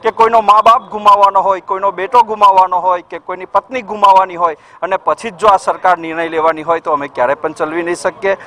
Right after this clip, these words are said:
બીજો મુદ્દો અમારો એ હતો કે સવર્ણ ચોકડી ઉપર કેટલીક સ્કૂલો આવેલી છે, કેટલીક સોસાયટીઓ આવેલી છે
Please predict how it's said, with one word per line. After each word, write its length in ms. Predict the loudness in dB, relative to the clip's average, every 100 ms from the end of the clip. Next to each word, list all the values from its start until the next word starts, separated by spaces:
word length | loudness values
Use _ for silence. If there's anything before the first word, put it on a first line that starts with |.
| -20 -16 -8
બીજો 240 | 0 2
મુદ્દો 260 | 2 2 2
અમારો 320 | 4 4 4
એ 120 | 4
હતો 240 | 0 0 -2
કે 100 | -2
સવર્ણ 360 | 0 2 2
ચોકડી 360 | 2 0 0 -6
ઉપર 400 | -6 0 0 -2 _ _ _ _ _ _
કેટલીક 300 | -4 -2 -4
સ્કૂલો 300 | -2 0 2
આવેલી 360 | 2 0 -4 -14
છે, 160 | -18 -20 -18 -6
કેટલીક 280 | -4 -4 -6
સોસાયટીઓ 500 | -2 0 2 2 2
આવેલી 360 | 4 2 -4
છે 240 | -10 -14